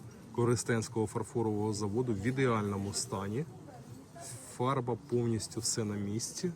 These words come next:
Також має свого власника. Чайна пара Кобальт Вуаль Л Ф З.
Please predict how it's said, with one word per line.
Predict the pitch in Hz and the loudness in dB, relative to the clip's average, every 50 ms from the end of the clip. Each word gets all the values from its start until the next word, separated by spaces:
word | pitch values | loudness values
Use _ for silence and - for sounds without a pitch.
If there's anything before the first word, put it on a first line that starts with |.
| - - | -6 -6
Також | - 226 - - - 113 120 - | -6 -6 -4 -2 -2 -2 -2 0
має | - 143 139 139 139 | -2 -2 0 0 0
свого | 131 - - 139 127 135 | -2 -2 0 0 2 2
власника. | 135 131 135 139 135 131 - - 139 131 - 139 135 - - - - - - - - - - - - - - - - - - | 2 2 2 0 0 0 -2 -2 -2 -2 -2 -6 -8 -8 -12 -14 -14 -14 -14 -14 -10 -10 -10 -10 -10 -12 -14 -14 -14 -8 -6
Чайна | - - 123 117 113 113 117 | -2 0 2 2 2 2 2
пара | 113 - - 120 117 113 113 110 110 107 107 104 - - - - - - - - - - - - - 107 - - - - | 0 2 2 4 4 4 4 4 2 2 0 -2 -6 -10 -14 -14 -14 -14 -14 -16 -18 -18 -16 -16 -14 -12 -12 -12 0 2
Кобальт | 120 120 117 110 113 107 107 95 - - - - - - - - - - - - - - - - - - - - - - - - - - - - - 285 285 277 - - - - - - - - - - - | 4 4 4 4 2 2 0 -2 -4 -12 -16 -16 -16 -16 -16 -16 -16 -16 -16 -16 -16 -16 -16 -16 -18 -16 -16 -16 -16 -16 -16 -16 -16 -14 -12 -10 -8 -8 -8 -8 -10 -10 -12 -12 -12 -12 -12 -14 -12 -8 -6
Вуаль | 120 104 104 110 107 107 110 113 117 135 160 156 - - - - - | -4 -2 0 0 2 2 2 2 2 0 0 -2 -6 -10 -12 -10 -6
Л | 107 110 104 - - | -4 -4 -4 -2 -2
Ф | 113 104 | -2 -2
З. | 98 98 107 110 113 127 | 0 0 2 2 2 2